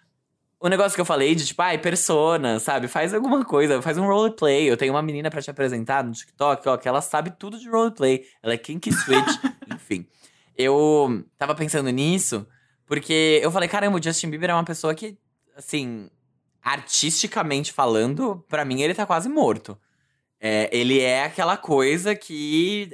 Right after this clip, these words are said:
Speaker 1: é quadrada, ele é, assim, quadrado. Ele vai fazer uma
Speaker 2: Sim.
Speaker 1: musiquinha ou outra, mas não vai ter expressão, sabe? E eu acho que se juntando com essas pessoas que tão ali tentando fazer acontecer e que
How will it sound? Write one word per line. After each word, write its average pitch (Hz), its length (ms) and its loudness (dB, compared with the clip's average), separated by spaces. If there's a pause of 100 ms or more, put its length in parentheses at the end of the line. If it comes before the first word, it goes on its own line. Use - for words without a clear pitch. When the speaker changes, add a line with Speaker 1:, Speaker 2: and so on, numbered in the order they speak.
Speaker 1:
é 117 120 -2
quadrada, 139 1400 -2
ele 127 120 0
é, 117 120 -2 (460)
assim, 107 420 -10 (460)
quadrado. 143 800 -2 (300)
Ele 139 180 0
vai 147 160 0
fazer 180 280 0
uma 170 100 6
Speaker 2:
Sim. - 60 4
Speaker 1:
musiquinha 160 360 -2
ou 143 80 2
outra, 143 260 2
mas 156 160 -2
não 156 120 -2
vai 156 120 0
ter 160 120 0
expressão, 156 880 0
sabe? 139 340 -4
E 143 40 -4
eu 147 100 4
acho 151 200 -2
que 160 160 -14 (540)
se 214 160 -12
juntando 170 500 -2
com 165 80 -4
essas 147 240 -4
pessoas 135 480 -2
que 123 120 -16 (500)
tão 175 160 2
ali 185 160 2
tentando 151 340 -2
fazer 131 260 0
acontecer 120 580 -2
e 117 80 0
que 104 240 -12